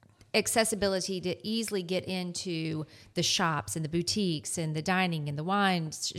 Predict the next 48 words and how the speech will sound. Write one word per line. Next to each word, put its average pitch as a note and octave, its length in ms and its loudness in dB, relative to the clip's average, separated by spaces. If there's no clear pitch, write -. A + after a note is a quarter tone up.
s-, E3 220 -4
store. E3 340 0
All A#3 220 8
of G3+ 160 2
this G3 420 4
that D#3+ 300 0
is E3 180 -2
now E3 180 0
hosted G#3+ 440 0
in D#3+ 140 -2
town A3+ 380 0
and E3+ 120 0
will D#3 80 -2
continue E3+ 540 -2
to D#3+ 200 -8
grow. F3 460 0
Um, D#3+ 400 2
we've F#3 120 2
gotta G#3 220 6
be G#3+ 120 6
able F#3+ 120 4
to F3 60 4
get F#3+ 340 2
people G#3+ 320 6
here, G#3 320 2
and G3 160 2
sometimes G3 460 -2
that F3 100 -4
means F3 260 0
outside E3 460 0
of - 100 -6
cars, D#3 380 -2
right? E3 160 2
So - 140 2
if D#3+ 100 2
they D#3+ 120 -4
can E3 140 -4
bring G#3+ 220 2
their G3+ 140 4
golf E3+ 200 2
carts, - 240 -10
if D3+ 120 -10
they E3 80 0
can D#3+ 160 -4
bring G#3+ 320 4
their E3+ 260 4
bikes D#3+ 640 2
and D#3+ 360 0